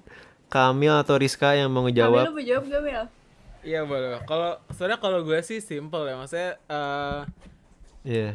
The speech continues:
Speaker 3: sebenarnya yang bikin mungkin tadi, eh, kita ngelihat orang beda-beda segala macam ya karena kita ngelihat orang tuh kayak,
Speaker 1: Hmm.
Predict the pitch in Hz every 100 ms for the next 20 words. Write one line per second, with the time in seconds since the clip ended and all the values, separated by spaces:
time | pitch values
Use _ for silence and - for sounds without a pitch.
0 | 104 - - 160 196 208 175 160 - 151
1 | 147 147 143 147 151 139 131 135 123 _
2 | - 123 120 131 - 123 123 123 123 120
3 | - 123 123 127 127 123 123 123 123 135
4 | 139 127 123 151 165 131 135 135 151 165
5 | 175 160 147 135 - 127 143 170 175 196
6 | 190 143 127 104